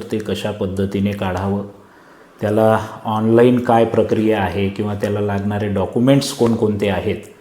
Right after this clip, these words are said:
तर याबाबत सविस्तर अशी माहिती या व्हिडिओच्या माध्यमातून आज आपण समजून घेणार आहोत, जेणेकरून विद्यार्थी असतील, नोकरदार कर्मचारी अधिकारी असतील, त्याचबरोबर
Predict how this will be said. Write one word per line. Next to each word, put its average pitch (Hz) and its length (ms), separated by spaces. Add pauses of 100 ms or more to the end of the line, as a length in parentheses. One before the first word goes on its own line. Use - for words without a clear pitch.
(340)
तर 104 80
याबाबत 107 560
सविस्तर 123 680
अशी 117 180
माहिती 98 580
या 95 80
व्हिडिओच्या 92 460
माध्यमातून 90 580
आज 87 180
आपण 87 240
समजून 98 420
घेणार 90 320
आहोत, 92 180 (600)
जेणेकरून 127 600 (680)
विद्यार्थी 120 580
असतील, 113 640 (640)
नोकरदार 117 640
कर्मचारी 113 680
अधिकारी 107 480
असतील, 104 680
त्याचबरोबर 110 640